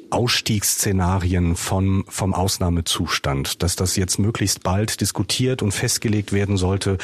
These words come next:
wann fahren wir die Schulen und die Kindergärten wieder hoch, wann fahren wir die Wirtschaft wieder hoch. Äh, wäre es wichtig, das möglichst schnell wieder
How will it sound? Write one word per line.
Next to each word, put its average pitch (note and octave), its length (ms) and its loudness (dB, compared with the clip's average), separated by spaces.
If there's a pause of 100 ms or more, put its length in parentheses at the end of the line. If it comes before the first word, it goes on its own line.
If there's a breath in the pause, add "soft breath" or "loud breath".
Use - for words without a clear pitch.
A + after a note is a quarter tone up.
(300 loud breath)
wann F2 160 0
fahren F#2 260 2
wir F#2 100 2
die F#2+ 120 2
Schulen A#2 440 2
und G2 160 -2
die G#2 60 0
Kindergärten F#2+ 680 0
wieder F#2 240 2
hoch, F#2 260 0 (500 loud breath)
wann F#2 280 0
fahren F2+ 260 0
wir F2+ 100 0
die F2 180 -2
Wirtschaft E2 500 -2
wieder - 260 -2
hoch. C2+ 260 -4 (420 loud breath)
Äh, F#2+ 120 0
wäre G#2+ 340 2
es - 340 0
wichtig, A2 1080 -2
das - 240 0
möglichst A2 460 0
schnell G2 720 2 (360 loud breath)
wieder A2 600 0